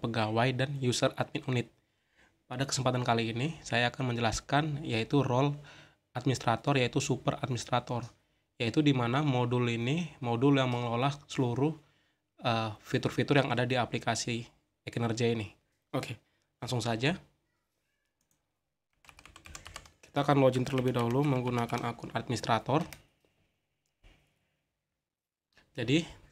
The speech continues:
eh, pada s-, eh, kesempatan kali ini saya akan menjelaskan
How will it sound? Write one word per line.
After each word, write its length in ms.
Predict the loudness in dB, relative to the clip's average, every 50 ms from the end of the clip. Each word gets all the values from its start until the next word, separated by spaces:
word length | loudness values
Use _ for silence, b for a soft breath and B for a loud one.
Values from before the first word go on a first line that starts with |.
| _ _ -4 -2
eh, 140 | -2 -2 -2
pada 320 | -2 0 2 2 2 2
s-, 80 | 0 -4 -8 _ _ _ _ _ _ _ _ _ -10
eh, 320 | -8 -6 -4 -4 -4 -4
kesempatan 400 | -4 -4 -2 -2 -2 -2 -2 -2
kali 220 | 0 0 0 0 0
ini 80 | -2 -2
saya 160 | 0 0 0
akan 240 | 0 -2 -2 -2 -2
menjelaskan 480 | -2 0 -2 0 0 0 0 0 -2